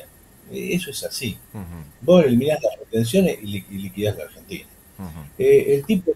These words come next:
Speaker 1: que, eh, pone retenciones a mansalva y no se preocupa por la rentabilidad del campo, y bueno, <laughs> entonces te das cuenta que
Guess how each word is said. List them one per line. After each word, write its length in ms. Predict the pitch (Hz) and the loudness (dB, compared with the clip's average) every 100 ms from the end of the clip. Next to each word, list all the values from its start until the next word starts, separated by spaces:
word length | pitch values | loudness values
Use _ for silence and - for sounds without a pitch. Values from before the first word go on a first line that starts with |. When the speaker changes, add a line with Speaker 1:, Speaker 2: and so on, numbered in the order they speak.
| _ | _
Speaker 1:
que, 220 | 127 110 | 2 4
eh, 260 | 95 104 107 | 2 -2 0
pone 240 | 156 175 147 | 4 6 4
retenciones 760 | 123 117 123 117 127 110 101 | 2 2 0 2 2 2 2
a 40 | 104 | 0
mansalva 840 | 113 117 117 107 87 85 85 82 95 | 2 4 4 2 0 -4 -6 -6 -8
y 280 | 92 90 95 | -6 -4 -2
no 120 | 156 | -2
se 140 | 147 | -2
preocupa 520 | 123 113 117 117 101 | 0 0 0 -2 -4
por 160 | 92 95 | -2 -4
la 100 | 95 | -4
rentabilidad 680 | 95 95 185 185 110 139 131 | -6 -6 -6 -6 0 2 2
del 160 | 117 | 4
campo, 420 | 165 214 180 123 | 4 4 4 0
y 140 | 117 143 | 0 -4
bueno, 240 | - 107 - | -8 -10 -10
<laughs> 80 | |
entonces 380 | - 151 - 110 | -6 -6 -4 -6
te 60 | 113 | -4
das 220 | 151 131 | -2 0
cuenta 360 | 127 143 - 143 - | 0 0 0 -4 -8
que 180 | - | -14